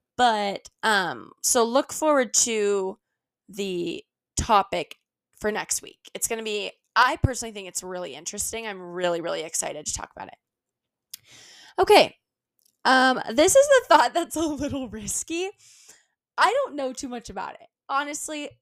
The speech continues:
you know what? Should I skip it? Okay,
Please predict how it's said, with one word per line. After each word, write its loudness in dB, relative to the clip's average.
you -8
know 0
what? -4
Should -10
I -8
skip -10
it? -8
Okay, -4